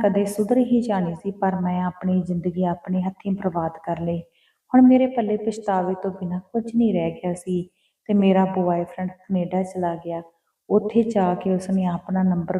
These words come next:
ਵੀ ਬਦਲ ਲਿਆ। ਉਸਨੇ ਮੇਰੀ ਜ਼ਿੰਦਗੀ ਖਰਾਬ ਕਰ ਦਿੱਤੀ ਤੇ ਆਪ ਕੈਨੇਡਾ ਵਿੱਚ ਹੁਣ ਐਸ਼ਾਂ ਕਰਦਾ ਤੇ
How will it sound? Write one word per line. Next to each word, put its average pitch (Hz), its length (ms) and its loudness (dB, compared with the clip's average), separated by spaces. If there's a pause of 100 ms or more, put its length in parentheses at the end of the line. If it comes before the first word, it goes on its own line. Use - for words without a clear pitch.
ਵੀ 196 100 0
ਬਦਲ 175 440 -2
ਲਿਆ। 165 240 -4 (440)
ਉਸਨੇ 233 280 6
ਮੇਰੀ 226 360 4
ਜ਼ਿੰਦਗੀ 190 480 -2
ਖਰਾਬ 185 380 -2 (140)
ਕਰ 190 100 -2
ਦਿੱਤੀ 180 380 -8
ਤੇ 185 180 -4
ਆਪ 175 320 0
ਕੈਨੇਡਾ 175 400 0
ਵਿੱਚ 170 220 -8 (100)
ਹੁਣ 175 100 -6 (200)
ਐਸ਼ਾਂ 214 300 -2
ਕਰਦਾ 170 520 -2 (460)
ਤੇ 208 100 -2